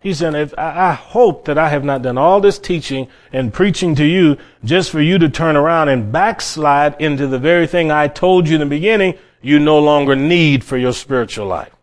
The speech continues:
Now, that's a heart-rending statement because none of us like to see people backslide. Parents do not like to raise their children a certain way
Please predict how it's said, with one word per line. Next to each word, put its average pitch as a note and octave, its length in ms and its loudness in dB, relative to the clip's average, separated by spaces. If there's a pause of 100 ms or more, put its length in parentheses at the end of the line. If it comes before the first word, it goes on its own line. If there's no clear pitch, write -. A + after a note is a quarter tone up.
(120)
Now, C3+ 80 -10
that's F3+ 220 -4
a B2+ 100 0
heart-rending B2+ 1300 -4 (260)
statement - 580 -8 (720)
because B2+ 260 -4
none D#3+ 220 0
of D3+ 80 0
us C3+ 160 0
like C3+ 220 0
to C3 80 -8
see C#3+ 180 -4
people B2 260 -4
backslide. A2+ 680 -6 (560)
Parents D#3+ 340 0
do C#3 140 -2
not D#3 320 -2
like D3 300 0
to C3+ 100 -6
raise C#3+ 460 0
their D3 160 0
children C3 640 -2 (260)
a A#2 100 -10
certain D#3 460 -2
way D3 320 2